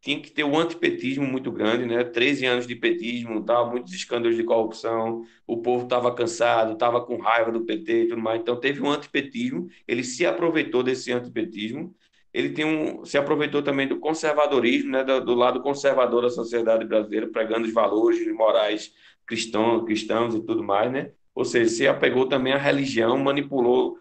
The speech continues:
usou a, a religião como instrumento político, como a gente viu, né? E se alimentou das fake news, tá?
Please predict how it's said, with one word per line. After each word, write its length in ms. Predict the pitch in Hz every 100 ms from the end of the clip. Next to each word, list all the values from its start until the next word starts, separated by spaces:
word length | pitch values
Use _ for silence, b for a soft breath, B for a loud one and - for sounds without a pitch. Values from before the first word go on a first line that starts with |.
| B
usou 380 | 120 117 135 156
a, 60 |
a 360 | 156 139 107 127
religião 480 | 127 135 127 120 120
como 240 | 139 156
instrumento 460 | 147 143 131 127 -
político, 440 | 117 110 117 -
como 160 | 120 117
a 40 |
gente 280 | 113 117 110
viu, 240 | 101 127
né? 220 | 139 160 190 _ _ -
E 160 | 131 143
se 140 | 156
alimentou 420 | 151 156 156 143
das 160 | 147 -
fake 280 | 156 170 165
news, 500 | 135 117 - - -
tá? 300 | 101 123 -